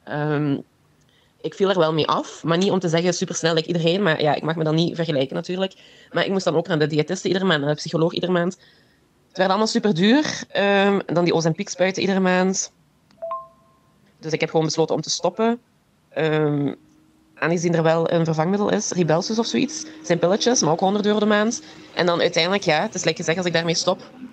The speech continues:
dan, eh, moet je het eigenlijk kunnen verder zetten zonder die hulp. En ja. Ja. Want ik ben ook naar de endocrinoloog gegaan en mijn bloed en zo was allemaal wel in orde. Maar ik ben gewoon echt te zwaar. En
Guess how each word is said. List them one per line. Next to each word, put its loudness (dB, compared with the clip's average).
dan, 0
eh, 2
moet -4
je -2
het 0
eigenlijk 4
kunnen -2
verder 0
zetten 0
zonder 0
die 0
hulp. 2
En -4
ja. 0
Ja. -6
Want -6
ik -2
ben 2
ook 0
naar 2
de 0
endocrinoloog -2
gegaan -2
en 0
mijn 2
bloed -2
en -2
zo -2
was -2
allemaal 0
wel 2
in 2
orde. 0
Maar -6
ik -6
ben 0
gewoon 0
echt -4
te -6
zwaar. 0
En -4